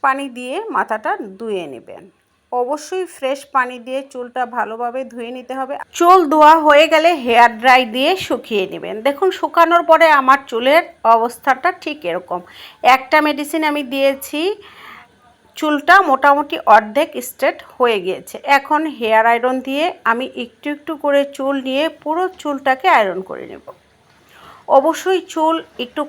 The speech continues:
কম, যতটা পারেন একটু কম নেওয়ার চেষ্টা করবেন, নিয়ে আয়রনটা করবেন এবং চুলটায় যেন আয়রনের হিটটা খুব ভালোভাবে লাগে। এভাবে করে যদি আপনি নিজের চুল নিজে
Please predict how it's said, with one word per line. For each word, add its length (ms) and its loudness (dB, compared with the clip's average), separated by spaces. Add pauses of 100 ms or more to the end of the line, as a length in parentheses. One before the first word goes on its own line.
(120)
কম, 220 6 (540)
যতটা 360 4 (120)
পারেন 240 4 (100)
একটু 140 -10 (160)
কম 180 0 (120)
নেওয়ার 240 6 (100)
চেষ্টা 360 -4
করবেন, 260 0 (100)
নিয়ে 220 -2
আয়রনটা 380 -2 (120)
করবেন 260 0 (160)
এবং 140 -4 (200)
চুলটায় 440 -2
যেন 140 0 (380)
আয়রনের 460 0
হিটটা 300 -4 (160)
খুব 100 -4 (140)
ভালোভাবে 500 -2
লাগে। 220 -12 (720)
এভাবে 280 4 (100)
করে 160 0 (100)
যদি 120 -2 (100)
আপনি 180 -6 (920)
নিজের 280 0 (120)
চুল 140 -2 (140)
নিজে 180 -2